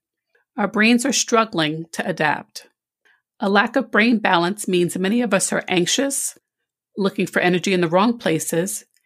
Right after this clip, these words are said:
and struggling to get a good night's sleep. The solution is BrainTap. BrainTap combines a variety of proven methods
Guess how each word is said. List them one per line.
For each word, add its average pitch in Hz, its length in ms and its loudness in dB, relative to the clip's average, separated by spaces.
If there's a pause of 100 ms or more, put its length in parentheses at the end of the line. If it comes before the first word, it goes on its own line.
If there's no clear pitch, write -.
(120)
and 214 160 2
struggling 247 440 2
to 233 120 -4
get 202 160 0
a 185 40 -2
good 180 200 -2
night's 175 320 -2
sleep. - 340 -8 (600)
The 208 80 -2
solution 240 720 2 (100)
is 226 200 -2
BrainTap. 147 580 0 (580)
BrainTap 240 500 2
combines 165 540 0
a - 80 -8
variety 170 560 0
of 233 100 -4
proven 214 400 0
methods 160 520 -2